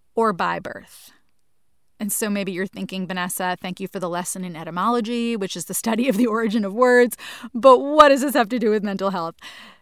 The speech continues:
Friends, this has everything to do with mental health. Here's why. Because in order to be authentically ourselves, we need to know who we are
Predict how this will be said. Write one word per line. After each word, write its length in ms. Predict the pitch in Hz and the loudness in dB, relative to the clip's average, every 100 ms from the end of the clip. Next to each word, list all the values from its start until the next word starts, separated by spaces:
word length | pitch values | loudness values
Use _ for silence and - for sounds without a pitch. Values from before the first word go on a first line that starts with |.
| _ _ _ | _ _ _
Friends, 300 | 269 247 226 | 2 2 2
this 220 | 226 254 | 0 2
has 200 | 269 240 - | 4 2 0
everything 1200 | - 247 247 247 220 226 233 226 226 226 220 214 214 | -4 2 4 4 0 -2 -2 -2 -2 -2 -2 -2 -2
to 120 | 233 | -2
do 380 | 196 220 214 202 | 0 2 4 2
with 180 | 202 190 | -2 -2
mental 380 | 220 233 233 226 | 0 2 2 2
health. 320 | 196 175 220 | 0 -2 -2
Here's 240 | 262 208 | -2 2
why. 340 | 240 196 - - _ _ _ _ _ _ - - - | 4 4 0 -12 _ _ _ _ _ _ -20 -20 -8
Because 300 | - 269 311 | -4 0 0
in 140 | 285 285 | 0 -2
order 320 | 277 294 320 | -2 -2 -2
to 120 | 339 | -4
be 200 | 269 277 | -2 0
authentically 1120 | 233 247 - _ 277 302 330 247 226 220 196 - | 4 2 2 _ 0 2 0 -4 -6 -4 -2 -2
ourselves, 800 | 208 220 - 196 175 175 175 | -2 -2 -2 -2 0 -4 -6
we 180 | 208 277 | -2 0
need 260 | 339 339 285 | 0 -2 -4
to 180 | - 269 | -2 0
know 640 | 226 226 240 262 254 233 | 2 2 4 6 6 4
who 180 | 185 208 | -2 -4
we 240 | 175 202 185 | -4 -4 -4
are 440 | 160 160 160 | -4 -4 -6